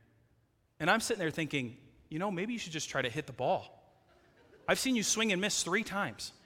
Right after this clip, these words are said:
And you're talking about a fade?" Or they start to ask you, like, a, a question. It's like, "What am I doing wrong? Watch me swing and tell me what I'm doing wrong." And you're like,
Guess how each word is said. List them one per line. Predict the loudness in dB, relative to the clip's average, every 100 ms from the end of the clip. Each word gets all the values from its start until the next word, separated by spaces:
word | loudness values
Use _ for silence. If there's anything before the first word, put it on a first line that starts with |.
| -20 _ _ _ _ -20 _ _ _
And | -2
you're | 2 4
talking | 6 6 4
about | 8 8
a | 8
fade?" | 0 0 2 -2 -12 -20 -20 _ _ _ _ 4
Or | 6
they | 8
start | 8 8
to |
ask | 10 8 8
you, | 6
like, | 8 8
a, | 4 0
a | -6
question. | 10 10 10 6 0
It's | 4
like, | 4 4 -2 -20 0
"What | 8 10
am |
I | 10
doing | 8 6 6
wrong? | 8 8 10
Watch | 8 8
me |
swing | 0 2 2
and | 2
tell | 4
me | 4
what | 6 6
I'm | 6
doing | 4 4
wrong." | 6 6 4
And | -4
you're | 0
like, | 0